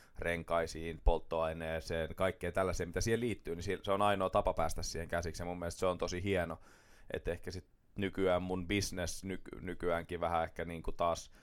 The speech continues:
tarjoaa sitä urapolkua sit siihen, että nykyään onneksi enää tavallaan ne ka-, kaikki mikroautokuskit ei enää vaan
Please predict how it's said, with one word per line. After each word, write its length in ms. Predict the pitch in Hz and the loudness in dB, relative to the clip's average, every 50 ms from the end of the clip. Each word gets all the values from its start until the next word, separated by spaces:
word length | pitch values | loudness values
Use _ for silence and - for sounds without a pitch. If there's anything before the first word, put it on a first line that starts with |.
| - - - - - - | -20 -20 -20 -20 4 8
tarjoaa 720 | 101 101 98 92 90 87 85 82 82 80 82 85 82 - - | 8 10 10 8 4 2 2 4 4 6 6 6 4 2 0
sitä 300 | - - 92 - 87 82 | -4 -6 -2 0 0 2
urapolkua 760 | - 95 98 95 90 85 - 87 87 85 82 - - 82 82 | 2 2 2 2 2 4 4 2 2 2 2 0 -2 -2 -2
sit 160 | 87 90 - | -2 -4 -6
siihen, 400 | - - 98 98 92 87 90 76 | -6 -4 -2 0 0 -2 -2 -4
että 160 | 80 78 - 95 | -6 -6 0 2
nykyään 480 | 95 87 - 98 92 87 85 85 85 - | 4 4 6 4 4 2 0 0 -2 0
onneksi 540 | 90 101 101 95 90 85 82 - - - 90 | 0 0 0 0 -2 -4 -6 -6 -4 -4 -4
enää 280 | 95 95 90 85 80 | -2 -2 -2 -4 -4
tavallaan 500 | 80 - 85 87 85 82 85 82 82 85 | -4 -2 -2 -2 0 0 0 0 0 -2
ne 80 | 87 - - - - - | -4 -6 -10 -12 -10 -6
ka-, 120 | - 107 - | -6 -6 0
kaikki 360 | - 107 107 101 - - 92 | 2 2 2 2 0 -2 -4
mikroautokuskit 840 | 90 92 87 - 92 82 80 - - - - 78 78 - - 82 - | -4 -4 -4 -2 -2 -2 -2 -2 -6 -8 -8 -8 -8 -8 -10 -10 -6
ei 220 | - 90 90 90 90 | -4 -2 -2 -2 -2
enää 300 | 87 87 87 87 85 90 | -2 -2 -2 -2 0 4
vaan 340 | 95 92 87 82 82 82 | 4 4 4 4 2 -2